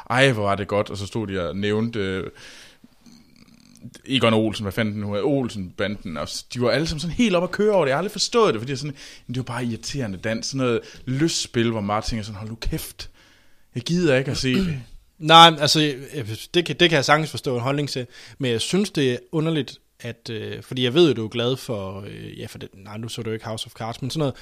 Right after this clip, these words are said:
Speaker 2: mere over i thriller-genren og det politiske, fordi det synes jeg jo faktisk, at vi i Danmark er ret gode til at lave. F-, fra Borgen til Forbrydelsen til Rejseholdet. Altså, det er ret, vi er ret gode til at lave den slags serier.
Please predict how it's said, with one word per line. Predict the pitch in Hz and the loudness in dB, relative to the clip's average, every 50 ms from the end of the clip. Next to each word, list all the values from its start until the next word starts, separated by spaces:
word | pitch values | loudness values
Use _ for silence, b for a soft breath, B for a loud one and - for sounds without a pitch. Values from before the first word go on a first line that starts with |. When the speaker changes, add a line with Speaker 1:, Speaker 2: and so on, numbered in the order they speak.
| B B B | B B B
Speaker 2:
mere | B 143 139 | B 0 2
over | 135 135 131 | 4 4 4
i | 123 113 | 2 0
thriller-genren | - - 135 131 139 151 143 - - 110 98 104 110 110 107 107 - - | -2 -2 -2 0 0 0 0 -2 -4 -6 -8 -10 -10 -12 -12 -14 -16 -14
og | - 110 | -12 -12
det | 110 104 | -10 -10
politiske, | - - 113 123 131 139 147 135 - - 110 | -8 -6 -4 -4 -2 -2 -2 -6 -6 -8 -12
fordi | - - - - | -18 -16 -16 -10
det | 110 - - | -6 -6 -2
synes | - 190 185 - - | 0 0 0 2 2
jeg | 139 | 0
jo | 110 | 0
faktisk, | - 113 110 123 131 123 - | 0 2 2 2 0 0 -4
at | 117 104 - _ _ _ _ _ _ _ _ _ _ _ _ _ _ _ _ - | -10 -12 -14 _ _ _ _ _ _ _ _ _ _ _ _ _ _ _ _ -20
vi | _ 127 135 127 120 131 123 117 113 - - - | _ -18 -14 -6 -4 -2 -2 -2 -6 -10 -14 -12
i | 143 | -6
Danmark | - 117 113 120 123 127 110 | -2 -2 -2 0 0 -2 -2
er | 117 - 107 | -2 -4 -4
ret | 120 - - | -6 -4 -2
gode | 147 139 151 151 - | -2 -2 0 -2 -4
til | - 120 | -6 -8
at | 104 | -8
lave. | 110 104 107 117 123 120 _ _ _ _ - - - - - - _ _ _ _ _ _ _ _ - | -8 -10 -12 -12 -14 -16 _ _ _ _ -20 -20 -20 -20 -20 -20 _ _ _ _ _ _ _ _ -20
F-, | 135 - 143 | -18 -16 -14
fra | 135 - - 123 113 - | -12 -4 -4 -4 2 4
Borgen | 143 135 127 117 107 107 101 | 6 6 6 4 2 -4 -6
til | - - 117 101 | -8 -8 -10 -8
Forbrydelsen | - - 107 139 135 123 113 98 - - 104 | -10 -8 -2 0 0 0 0 -2 -6 -10 -10
til | - - | -10 -8
Rejseholdet. | - 98 101 113 - - 113 107 104 - | -8 -6 -6 -6 -6 -8 -10 -10 -12 -12
Altså, | 110 113 - 117 | -10 -10 -10 -6
det | 117 127 | -6 -4
er | 123 - | -4 -4
ret, | 113 127 - - _ _ _ b b b b b b b b b | -4 -6 -8 -18 _ _ _ b b b b b b b b b
vi | - 123 | -14 -8
er | - - | -2 -2
ret | 139 - - | -4 -2 2
gode | - 165 175 196 - | 6 6 6 6 6
til | - 135 | 2 0
at | 117 | 0
lave | 110 113 120 | 0 -2 -2
den | 113 117 110 | -2 -4 -8
slags | - - 113 107 - - | -8 -10 -12 -12 -10 -10
serier. | - - - - - 123 | -10 -10 -12 -14 -16 -20